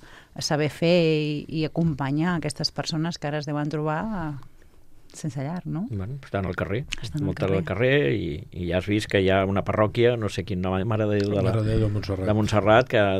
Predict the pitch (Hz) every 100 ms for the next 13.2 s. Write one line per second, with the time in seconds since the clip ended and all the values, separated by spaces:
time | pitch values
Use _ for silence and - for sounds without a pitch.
0 | 92 92 95 95 120 110 107 110 110 117
1 | 139 139 139 113 98 107 123 110 98 113
2 | 110 - - - 101 95 92 92 113 127
3 | 110 123 107 104 123 107 101 101 107 110
4 | 113 131 101 92 - - - - - 92
5 | 131 135 135 139 139 - - - - 98
6 | 98 95 101 87 95 101 92 98 92 87
7 | 101 101 101 101 104 104 - 127 117 110
8 | 107 113 104 95 - 104 104 90 92 -
9 | 101 98 87 92 107 98 101 98 98 104
10 | 127 131 143 - 185 202 - 208 226 233
11 | 233 196 - 185 175 165 165 160 151 143
12 | 139 135 156 156 135 131 135 143 110 143
13 | 185